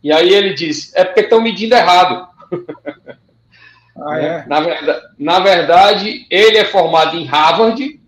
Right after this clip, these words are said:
Speaker 1: o reitor, é, e as universidades americanas tinham acabado de fazer uma visita lá,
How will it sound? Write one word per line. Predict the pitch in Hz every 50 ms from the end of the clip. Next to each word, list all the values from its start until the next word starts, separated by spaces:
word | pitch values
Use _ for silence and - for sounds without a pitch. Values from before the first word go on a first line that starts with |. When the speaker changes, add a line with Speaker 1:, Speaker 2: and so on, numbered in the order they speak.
| _ _ _ _ _ _ _ -
Speaker 1:
o | 156 139
reitor, | 156 160 160 160 - 156 156 165 202 302 302 - _ - - - - _ _ _ _ _ -
é, | 127 127 131 123 123 123 120 113 117 120 120 - - _ _
e | - 190 196 196 196 208 220 226 226 220 202 190
as | 180 180 175
universidades | 185 190 175 190 175 - - 196 202 -
americanas | 196 196 190 185 175 - - 208 214 220 220 - -
tinham | - 208 190
acabado | - 208 190 - 196 226 262 247
de | -
fazer | - 226 185 202
uma | 208 190
visita | 180 180 156 175 175 - -
lá, | 180 170 147 147 165 190 214 - -